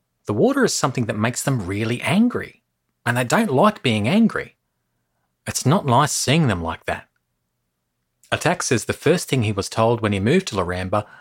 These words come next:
was not to drink the water. He installed reverse osmosis filters normally used in hospitals, which cost a hundred and thirty dollars a year to maintain, on the taps in his house.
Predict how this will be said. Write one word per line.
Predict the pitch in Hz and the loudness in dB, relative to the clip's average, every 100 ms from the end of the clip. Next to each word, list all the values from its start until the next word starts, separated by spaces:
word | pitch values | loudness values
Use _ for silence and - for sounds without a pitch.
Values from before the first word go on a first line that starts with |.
| - | -6
was | 110 - | -4 0
not | 110 113 117 - | 2 2 0 -6
to | 101 | -4
drink | 104 98 | -4 -4
the | - | -6
water. | 90 101 - - _ _ _ _ _ _ _ _ _ _ | -4 -4 -4 -10 _ _ _ _ _ _ _ _ _ _
He | - | -2
installed | 107 - 127 123 120 | -2 0 0 2 2
reverse | 104 92 110 110 - | 0 2 0 0 -2
osmosis | 107 113 104 - - | -2 -2 -4 -4 -2
filters | 151 165 104 95 | -2 -2 -4 -2
normally | 107 104 101 98 | 0 0 -2 -2
used | 104 - | -4 -4
in | 90 | -6
hospitals, | - 151 - - 85 110 - - - - _ _ - | -2 -2 -2 -8 -8 -10 -12 -16 -20 -20 _ _ -6
which | - - | -2 0
cost | 113 - | -2 -2
a | 85 | -2
hundred | 117 143 147 | 0 0 -2
and | 135 | -2
thirty | 139 127 117 | 0 0 0
dollars | 117 113 - | 0 -2 -4
a | |
year | 101 113 | -2 -2
to | - | -2
maintain, | 95 90 95 160 147 90 95 _ _ _ _ - | -6 -6 -6 -2 -2 -2 -8 _ _ _ _ -2
on | 107 | -2
the | |
taps | - 131 - - | -2 -4 -4 -6
in | 90 | -6
his | 87 - | -6 -4
house. | 113 - - - | -4 -4 -10 -12